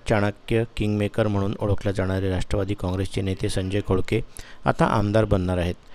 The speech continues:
महाराष्ट्र विधान परिषदेच्या पाच रिक्त जागांसाठी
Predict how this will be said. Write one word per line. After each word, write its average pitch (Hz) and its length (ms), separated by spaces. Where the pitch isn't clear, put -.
महाराष्ट्र 120 420
विधान 107 240
परिषदेच्या 104 600
पाच 107 280
रिक्त 117 240
जागांसाठी 101 640